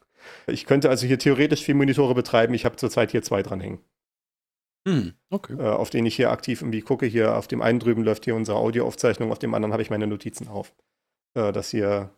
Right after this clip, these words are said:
Speaker 1: alles organisiert ist. Genau, so hat man die G P U als eine Möglichkeit. Dedizierte G P U würde ich jetzt zum Beispiel in so einem sehr kompakten Wohnzimmer-P C nicht erwarten, weil die Dinger einfach riesig sind. Äh,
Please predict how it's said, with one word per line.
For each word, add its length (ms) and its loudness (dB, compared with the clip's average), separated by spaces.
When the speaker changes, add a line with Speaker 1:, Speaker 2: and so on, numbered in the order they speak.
Speaker 1:
alles 220 -6
organisiert 480 -8
ist. 200 -20
Genau, 180 4
so 80 4
hat 100 4
man 160 4
die 300 4
G 140 2
P 100 2
U 100 6
als 180 2
eine 100 2
Möglichkeit. 560 2
Dedizierte 440 4
G 120 4
P 140 2
U 460 4
würde 340 2
ich 60 2
jetzt 160 4
zum 80 2
Beispiel 220 4
in 60 4
so 80 4
einem 140 4
sehr 220 4
kompakten 800 2
Wohnzimmer-P 600 4
C 200 2
nicht 200 4
erwarten, 500 4
weil 160 0
die 100 0
Dinger 160 2
einfach 220 2
riesig 280 -2
sind. 280 -2
Äh, 360 4